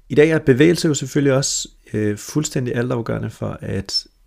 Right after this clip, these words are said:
smerter ofte bliver bedre. Det betyder også, at når man kommer til for eksempel kiropraktorer eller fysioterapeuter eller lignende, så vil der altid være nogle gode råd omkring at huske nu et par øvelser, og måske endda også at vise nogle øvelser. Øh,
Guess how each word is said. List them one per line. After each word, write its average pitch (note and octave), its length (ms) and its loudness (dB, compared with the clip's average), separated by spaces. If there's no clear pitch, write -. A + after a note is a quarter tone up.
smerter A2 260 -6
ofte A2 300 -8
bliver G2+ 280 -4
bedre. D#3 340 8
Det G2+ 80 -4
betyder D3 380 6
også, B2 300 6
at G#2+ 160 -2
når G#2 80 -2
man G2 180 -2
kommer C#3 300 2
til A#2+ 240 -4
for - 120 -6
eksempel G#2 560 -4
kiropraktorer B2 880 0
eller G2 140 0
fysioterapeuter G#2 920 -4
eller F#2+ 180 -4
lignende, A2+ 360 -4
så G#2 100 -8
vil A2 100 4
der A#2 60 8
altid C#3 340 4
være A2+ 200 6
nogle A#2+ 140 2
gode A2+ 240 2
råd A2 140 0
omkring G#2 340 -6
at G2+ 60 -8
huske A#2+ 260 -4
nu A2+ 100 -4
et G#2+ 260 -10
par G#2+ 120 -4
øvelser, D#3+ 380 6
og A2 140 -4
måske G#2+ 240 -4
endda A2 140 -2
også G#2+ 180 -2
at G2+ 100 -6
vise A#2+ 280 -4
nogle G#2 180 -8
øvelser. G#2 400 -2
Øh, G2+ 400 0